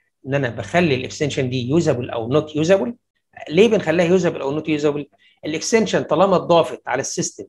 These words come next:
واتعمل عليها اي ترانزاكشن، يعني رفعت وعملت كول او حد اتصل بيها حتى لو بكول واحده، الاكستنشن دي ما اقدرش امسحها من السيستم، لان بقى ليها هيستوري وبقى ليها كول لوج نازل في السيستم،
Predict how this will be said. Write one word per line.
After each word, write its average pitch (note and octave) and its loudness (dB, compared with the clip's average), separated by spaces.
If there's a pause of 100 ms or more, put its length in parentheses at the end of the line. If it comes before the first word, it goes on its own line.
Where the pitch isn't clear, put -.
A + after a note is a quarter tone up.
(320)
واتعمل E3 0
عليها C#3+ 2 (140)
اي G3 2
ترانزاكشن، F3 -2
يعني C3 2
رفعت C#3 0
وعملت C3+ 2
كول C3+ -2
او A2+ -10
حد C3+ -4
اتصل C3 -6
بيها B2 -2
حتى D#3+ -2
لو C#3 2
بكول E3+ 2
واحده، G3+ 2 (360)
الاكستنشن F#3 -2
دي G#3 -4
ما E3 0
اقدرش F#3 2
امسحها D#3+ -2
من D3 -4
السيستم، - -6 (480)
لان C3 -4
بقى B2 -2
ليها C#3 2
هيستوري G3 -2 (380)
وبقى A#2+ -2
ليها D3+ 2
كول C#3 0
لوج D3+ 2
نازل C#3+ 0
في - -14
السيستم، G3 -2